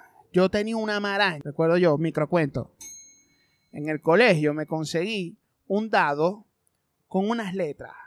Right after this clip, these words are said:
de colores. Eh, la letra A, la, la, eran las vocales, era un dado con las vocales. Y yo me puse a, a, a, chico, como a jugar dados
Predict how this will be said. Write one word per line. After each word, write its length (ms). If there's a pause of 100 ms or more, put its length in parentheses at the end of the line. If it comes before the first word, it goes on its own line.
(180)
de 160
colores. 460 (680)
Eh, 420
la 160
letra 640
A, 40
la, 300
la, 240
eran 160
las 120
vocales, 440
era 140
un 400
dado 240
con 120
las 120
vocales. 400
Y 400
yo 140
me 60
puse 260
a, 40
a, 920
a, 100
chico, 400
como 200
a 40
jugar 340
dados 400